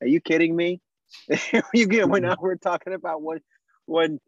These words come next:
Speaker 1: one jealous, one prideful, fallen one who thinks he's taking us down. Well, I got news for him. Oh no, the remnant is rising. Every day it's rising. E-, every, e-, e-,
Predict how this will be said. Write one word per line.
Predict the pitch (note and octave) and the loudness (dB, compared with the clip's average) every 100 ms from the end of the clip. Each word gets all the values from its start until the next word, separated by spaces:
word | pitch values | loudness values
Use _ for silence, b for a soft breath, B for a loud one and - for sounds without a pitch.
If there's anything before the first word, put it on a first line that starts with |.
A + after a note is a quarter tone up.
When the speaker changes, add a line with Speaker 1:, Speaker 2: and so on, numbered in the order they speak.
| _ _ | _ _
Speaker 1:
one | D#3 D#3+ A#2+ | -4 -4 -4
jealous, | A2 D3 E3+ F3 - | 0 2 4 2 0
one | E3 B2 | -6 -6
prideful, | - D3+ D#3+ D3+ D#3+ C#3 | -2 0 0 -2 -14 -10
fallen | - D#3 D#3+ E3+ | 0 2 2 -2
one | E3+ E3+ | -4 -8
who | D3 B2+ | -10 -10
thinks | C#3+ C#3+ - | -10 -10 -10
he's | C#3 | -12
taking | - D3 C#3+ C#3+ | -4 -2 -2 2
us | C#3+ C#3 | 0 0
down. | - C#3 D3+ D#3 | 0 0 0 -2
Well, | B2 C3 | -2 -2
I | D3+ | 0
got | D3+ C#3 C#3+ | 0 -2 -4
news | D3+ C#3 | -8 -6
for | - B2+ | -4 -2
him. | D3 C3+ A2+ _ _ _ - | 0 -2 -4 _ _ _ -4
Oh | B2+ C#3+ C#3+ | 2 2 2
no, | C#3+ C#3+ A#2 | -2 -6 -8
the | A2 | -6
remnant | B2 C#3+ C#3+ A#2+ | -4 -2 -4 -6
is | G#2 | -8
rising. | A2 C3+ B2+ G#2 F#2+ F#2 _ _ - | -2 0 0 -4 -16 -20 _ _ -2
Every | C3+ C3 C#3 C3 | -2 0 -2 2
day | C#3 B2+ | 2 2
it's | A2 | -2
rising. | A2+ A2 G2+ F2+ F#2 _ b b A2 | -2 -2 -2 -10 -20 _ b b -2
E-, | A#2 | 2
every, | C#3+ D3 C3 C3 B2 | 2 2 2 2 2
e-, | - C#3 | 2 0
e-, | C3+ | -2